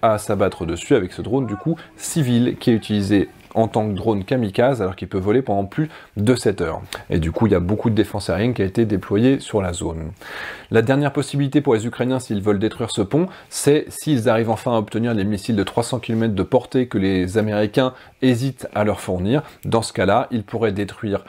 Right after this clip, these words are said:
le pont, et, euh, objectivement, les Russes, jusqu'à maintenant, ils n'ont pas montré qu'ils étaient capables d'intercepter ces missiles A M R S, donc a priori, ils pourraient le détruire. Si on passe maintenant dans le front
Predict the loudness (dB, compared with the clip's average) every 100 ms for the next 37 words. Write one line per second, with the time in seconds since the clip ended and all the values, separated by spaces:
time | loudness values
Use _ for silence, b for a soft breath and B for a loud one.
0 | B B 2 2 2 -2 -2 B B B
1 | 2 4 2 2 0 0 -2 -4 -2 0
2 | 0 0 -2 -2 -4 -2 0 2 0 0
3 | 0 2 0 -2 -6 -4 -4 0 0 0
4 | 2 2 2 -2 -2 -6 -2 -4 0 0
5 | 0 -2 -2 -2 -2 -2 0 0 2 0
6 | 0 -4 -6 -6 0 0 0 -2 -2 2
7 | 2 2 -2 -4 -8 -8 -12 -16 B B
8 | B B B B 0 2 4 4 4 0
9 | 2 2 2 0 0 0 -2 -6